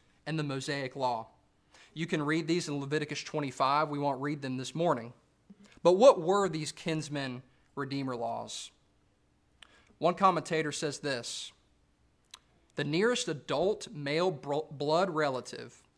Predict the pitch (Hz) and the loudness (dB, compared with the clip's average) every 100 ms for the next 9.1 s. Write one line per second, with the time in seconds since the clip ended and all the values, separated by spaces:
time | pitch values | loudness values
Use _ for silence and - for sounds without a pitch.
0 | _ _ _ - 156 - 147 - 165 190 | _ _ _ -2 -2 -2 -4 0 0 2
1 | 180 160 151 - 190 202 143 - 113 - | 0 -2 -4 -2 -2 -2 -4 -10 -12 -12
2 | - _ _ _ _ - 165 170 156 127 | -20 _ _ _ _ -6 -2 0 -2 -2
3 | 135 170 208 185 208 - 160 170 170 165 | 0 0 0 0 -2 -2 -4 -4 -2 -2
4 | 156 - 160 185 190 170 151 - 175 170 | -4 -6 -4 -4 -2 -6 -8 -4 -2 -2
5 | 135 117 113 110 _ _ _ _ _ _ | -2 -6 -8 -14 _ _ _ _ _ _
6 | _ - 147 165 190 190 165 - 156 165 | _ -8 -2 2 2 0 -6 -2 4 4
7 | 170 165 160 147 - 147 160 - 185 165 | 2 -2 -2 -2 -4 0 0 0 -4 -4
8 | 143 - 151 131 - 165 202 - - - | -4 -4 -4 -4 -4 -2 -2 -4 -6 -8